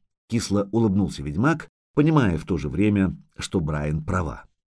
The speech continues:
«Обидно», подумал он, глядя на вертящуюся на зеленой постели девочку.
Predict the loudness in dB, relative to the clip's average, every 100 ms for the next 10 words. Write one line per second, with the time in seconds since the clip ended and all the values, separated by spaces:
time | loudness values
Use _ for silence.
0 | _ _ _ _ _ _ _ _ _ -10
1 | -8 -6 -4 -4 0 2 2 0 -2 0
2 | 2 2 2 2 2 4 2 2 2 0
3 | -2 -2 -2 -4 -2 -2 -2 -2 0 2
4 | 2 0 -4 -2 -2 2 0 0 -4 -6
5 | -8